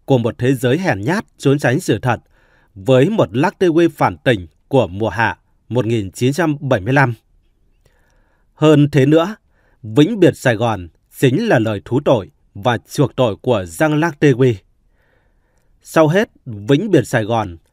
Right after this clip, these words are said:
là lời sám hối của Lartigue trước cái chết của hàng trăm ngàn người Việt Nam trong chiến tranh Việt Nam, mà Lartigue đã gián tiếp gây ra trong một thời kỳ đen tối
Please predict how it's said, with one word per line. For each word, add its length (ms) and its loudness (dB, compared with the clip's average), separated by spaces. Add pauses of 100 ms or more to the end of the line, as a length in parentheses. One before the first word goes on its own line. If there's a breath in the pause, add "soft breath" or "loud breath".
(160)
là 180 2
lời 320 0
sám 300 -2
hối 340 2
của 200 0
Lartigue 800 2
trước 220 -4
cái 120 2
chết 500 -4
của 140 0
hàng 280 -6
trăm 340 -4
ngàn 160 0
người 140 -6
Việt 200 -6
Nam 280 0 (400)
trong 280 2
chiến 240 -2
tranh 200 -2
Việt 140 -2
Nam, 280 0 (560)
mà 300 0
Lartigue 560 0
đã 180 0
gián 300 -4
tiếp 260 -4
gây 300 0
ra 180 -2
trong 220 -6
một 160 -4
thời 180 -2
kỳ 360 -4
đen 240 -2
tối 320 -4